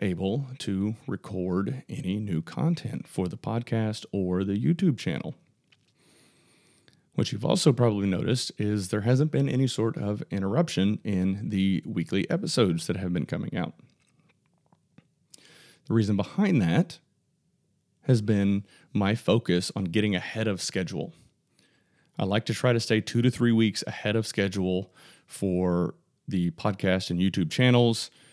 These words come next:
so that in the event of something happening in my personal life where I can't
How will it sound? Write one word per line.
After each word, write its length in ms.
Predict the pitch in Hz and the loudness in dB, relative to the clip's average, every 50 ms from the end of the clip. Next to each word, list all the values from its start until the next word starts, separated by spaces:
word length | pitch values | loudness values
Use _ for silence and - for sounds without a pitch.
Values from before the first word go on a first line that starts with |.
| _ _ | _ _
so 240 | - - - 107 101 | -6 0 2 4 4
that 200 | 98 95 92 - - | 4 4 2 2 0
in 160 | - 104 107 | 0 2 2
the 100 | 113 120 | 4 4
event 400 | 120 123 147 147 117 107 - - _ - | 2 4 4 4 4 2 0 -4 _ -6
of 320 | 104 95 95 98 92 - - | -4 -2 -2 -2 -2 -4 -8
something 460 | - - - 101 98 90 - 107 98 | -10 -8 -6 -4 -4 -2 -2 -4 -4
happening 600 | 90 - - 120 120 123 - 101 92 90 98 98 - - | -4 -4 -4 -2 -2 -2 -2 -2 -2 0 -2 -2 -2 -2
in 120 | 92 95 | -2 -2
my 300 | 98 98 92 92 92 92 - - | -2 -2 -2 -2 -4 -6 -8 -12
personal 420 | - - 170 160 - 104 92 87 | -8 -8 -6 -4 -2 -2 -2 -2
life 320 | 87 92 - 90 - - | -4 -4 -6 -6 -6 -6
where 140 | - 95 92 | -4 -4 -2
I 60 | 92 | -2
can't 640 | 90 _ - - - - 120 123 117 117 104 - - | -4 _ -10 -14 -12 -6 -4 -2 -2 -2 -4 -6 -10